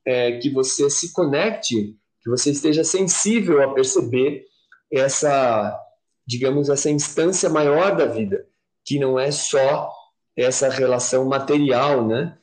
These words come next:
E especialmente essa relação de um prazer hedônico, de um prazer de satisfação dos sentidos, né? Então, é, é difícil, né, a gente resumir algo como essa liberação, mas a gente pode falar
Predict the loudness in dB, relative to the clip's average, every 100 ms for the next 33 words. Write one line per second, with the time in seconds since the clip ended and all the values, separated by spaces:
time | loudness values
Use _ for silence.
0 | _ _ -6 -4 -2 -2 0 0 0 -2
1 | -2 0 0 0 0 0 0 0 -4 -4
2 | -6 -2 -2 0 2 2 2 2 2 0
3 | -4 -8 -6 -2 -2 2 0 0 -4 -2
4 | -2 -2 -2 -2 -2 -2 -4 -6 -6 -6
5 | -8 -10 -14 -20 _ _ _ _ _ -6
6 | -4 -2 -4 0 0 0 -2 -8 -18 _
7 | -4 0 2 2 0 -2 -8 _ _ _
8 | _ -10 -6 -6 -4 -4 -2 -2 -2 0
9 | 0 -2 -2 -2 -4 -2 -2 0 0 0
10 | 0 -2 0 0 2 2 2 2 0 0
11 | -2 -2 -2 -4 -2 0 0 0 -2 -4
12 | -16 _ _ _ _ _ _ _ _ -10
13 | -2 0 2 2 0 0 0 0 2 2
14 | 2 -2